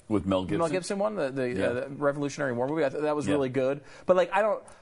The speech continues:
Speaker 2: I'm not like, "Oh, I gotta see that." Like, a World War Two movie, I,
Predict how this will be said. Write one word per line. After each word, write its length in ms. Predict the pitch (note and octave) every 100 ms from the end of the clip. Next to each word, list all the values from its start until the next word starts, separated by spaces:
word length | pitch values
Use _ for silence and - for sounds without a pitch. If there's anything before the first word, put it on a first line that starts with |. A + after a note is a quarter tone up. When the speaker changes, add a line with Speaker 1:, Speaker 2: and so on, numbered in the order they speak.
| -
Speaker 2:
I'm 80 | D#3
not 80 | F3+
like, 160 | C3+ -
"Oh, 80 | B2
I 100 | B2+
gotta 260 | C#3 B2+
see 180 | - A#2+
that." 240 | A2 - -
Like, 180 | E3+ E3+
a 80 | E3+
World 220 | F3 C#4
War 120 | E3
Two 260 | C#3+ - C4+
movie, 320 | D#3 A#2 G#2+
I, 280 | A#2+ A2+ A2+